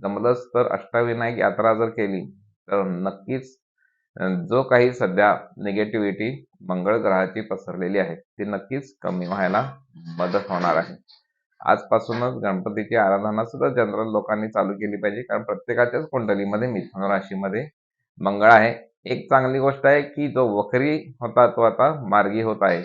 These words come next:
परंतु तो मिथुन राशीमध्ये आणि कर्क राशीमध्ये साधारण मे ते जून महिन्यापर्यंत राहणार हा आहेच आहे.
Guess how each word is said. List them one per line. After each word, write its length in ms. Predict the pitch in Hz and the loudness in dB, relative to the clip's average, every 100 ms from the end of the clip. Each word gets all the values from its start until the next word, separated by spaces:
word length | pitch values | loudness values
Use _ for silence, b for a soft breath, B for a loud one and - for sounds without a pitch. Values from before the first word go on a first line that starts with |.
| - | -4
परंतु 380 | 104 123 127 110 | -2 -2 -2 -6
तो 260 | - 135 110 | -4 -4 -6
मिथुन 340 | 101 143 143 | -10 -8 -2
राशीमध्ये 500 | 127 113 107 104 104 | 0 0 -4 -4 -2
आणि 180 | 104 127 | -2 -4
कर्क 320 | - - 117 | -6 -6 0
राशीमध्ये 580 | 113 107 107 107 107 151 - _ _ _ _ _ | 0 0 -4 -4 -4 -6 -12 _ _ _ _ _
साधारण 460 | 104 104 117 131 - _ _ | 2 4 2 0 -6 _ _
मे 300 | - 101 120 | -8 -4 -2
ते 180 | 131 131 | -2 -2
जून 220 | 104 117 | 0 -2
महिन्यापर्यंत 680 | 120 104 104 107 107 113 127 | -2 -4 -2 -2 -2 -4 -4
राहणार 540 | 135 131 92 90 95 107 | -6 -4 -2 0 0 0
हा 260 | 110 151 165 _ _ b | 0 -2 -4 _ _ b
आहेच 360 | - 92 98 92 | 0 2 2 2
आहे. 180 | 92 | 0